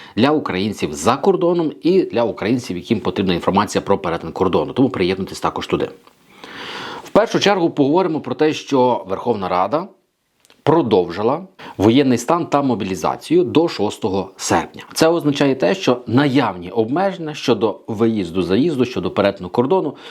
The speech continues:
щодо пересування по Україні, вони зберігаються. Для чоловіків від вісімнадцяти до шістдесяти років правила перетину кордону не змінюються. Цікаве запитання сьогодні отримав і, до речі,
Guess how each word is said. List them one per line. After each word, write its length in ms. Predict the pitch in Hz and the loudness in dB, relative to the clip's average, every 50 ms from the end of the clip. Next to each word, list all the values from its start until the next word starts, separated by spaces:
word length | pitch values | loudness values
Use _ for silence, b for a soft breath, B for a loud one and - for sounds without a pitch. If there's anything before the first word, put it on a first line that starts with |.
| B B B B | B B B B
щодо 420 | - - 139 127 98 107 98 92 | -4 0 2 2 2 2 2 0
пересування 800 | - - 139 120 110 104 - - - 110 98 101 92 87 85 82 | 2 0 0 0 0 -2 -4 -4 -4 -2 0 0 -2 -2 -4 -8
по 180 | - - 120 123 | -6 -4 -4 -4
Україні, 540 | 120 - 143 151 180 214 208 202 190 B B B B B B | -2 -2 -2 -2 -2 0 0 0 0 B B B B B B
вони 380 | 113 123 135 139 165 175 160 - - - | 4 4 6 6 4 4 2 -2 -6 -10
зберігаються. 960 | 123 - 127 123 117 131 120 117 95 95 82 76 73 - - - - - - _ - - | -10 -6 -2 0 0 0 0 0 -2 -2 -4 -4 -4 -8 -14 -20 -20 -20 -20 _ -8 -2
Для 180 | 98 113 147 170 | 2 2 2 2
чоловіків 500 | - - 170 160 156 143 117 117 104 90 | 2 2 4 4 4 2 2 -2 -4 -4
від 120 | 104 110 | -4 -4
вісімнадцяти 640 | 117 120 117 - - 117 101 95 - - - 113 104 - | -4 -4 -4 -4 -2 -2 -2 -2 -4 -2 -2 -2 -2 -2
до 220 | - 104 131 123 104 | 0 2 2 2 2
шістдесяти 440 | - 107 104 92 - - 110 98 104 | 0 -2 -6 -6 -2 0 2 2 4
років 320 | 151 180 175 - 135 104 | 2 0 0 -2 -6 -6
правила 440 | - - 113 120 113 104 101 87 - | -2 0 0 0 0 0 -2 -4 -4
перетину 420 | - 110 110 110 101 - 95 95 | -2 -2 -2 -2 -2 -4 -8 -8
кордону 540 | - - - - - 180 185 175 165 143 - - _ | -6 -4 0 2 2 4 4 2 0 -2 -4 -10 _
не 280 | - 92 113 131 139 - - - - 98 | -4 0 0 0 0 -2 -6 -14 -16 -14
змінюються. 680 | 92 90 98 120 123 113 98 82 73 67 - - - - - _ - - | -10 -2 2 2 4 4 2 -2 -4 -10 -14 -20 -20 -20 -20 _ -12 -4
Цікаве 320 | - - - 254 226 202 | 0 4 4 6 4 4
запитання 460 | 175 196 190 196 185 156 123 107 104 98 | 2 2 2 2 2 2 2 2 0 -2
сьогодні 360 | - 120 127 151 156 175 180 | 2 4 4 4 6 4 4
отримав 420 | 185 185 254 262 240 190 156 131 | 2 2 2 2 2 2 2 0
і, 60 | 135 | 0
до 80 | 120 151 | 0 0
речі, 360 | 165 175 170 - 156 139 - | 0 0 -2 -2 -2 -2 -2